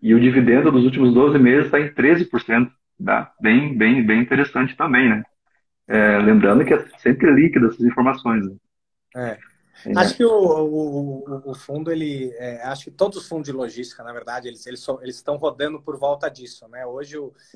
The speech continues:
Speaker 2: a média
Speaker 1: É.
Speaker 2: do mercado logístico tá oitenta e dois por cento. A gente tá setenta e nove. É, é, de fato, é uma ótima oportunidade, na, na minha opinião, porque você tá comprando uma nota de cem por, por oitenta reais, como você falou, né?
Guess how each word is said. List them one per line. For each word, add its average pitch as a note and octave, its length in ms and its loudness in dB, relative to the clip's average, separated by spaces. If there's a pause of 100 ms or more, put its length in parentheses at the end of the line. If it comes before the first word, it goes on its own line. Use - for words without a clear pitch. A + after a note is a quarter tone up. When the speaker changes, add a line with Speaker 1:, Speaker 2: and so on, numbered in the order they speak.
Speaker 2:
a C#3 120 -12
média F#3 300 4
Speaker 1:
É. - 20 -2
Speaker 2:
do D3 100 -8
mercado C#3 340 -8
logístico C#3 280 -14
tá D#3 80 -6
oitenta D#3 320 -12
e - 20 -12
dois C#3 240 -12
por - 80 -20
cento. - 420 -20 (460)
A A#2 60 -20
gente A#2+ 200 -14
tá B2+ 120 -6
setenta C3 440 -14
e C3 40 -8
nove. C#3 520 -10
É, A#2+ 380 -16
é, C3 40 -16
de B2 280 -18
fato, C#3 300 -4
é D3+ 40 -2
uma C#3+ 160 -4
ótima C#3 300 -8
oportunidade, A#2+ 760 -16
na, G#2+ 360 -20
na A2 140 -20
minha A2 140 -20
opinião, A2+ 480 -18
porque G#2 400 -16
você - 380 -20
tá B2 100 2
comprando A#2+ 800 -8 (240)
uma A#2+ 220 -6
nota A2+ 280 -8
de A#2+ 120 -10
cem A#2 300 -14
por, B2+ 260 -8
por B2+ 180 -10
oitenta A#2+ 340 -10
reais, A2 300 -8
como G#2+ 160 -20
você - 120 -20
falou, F#2+ 340 -14
né? F#2 100 -20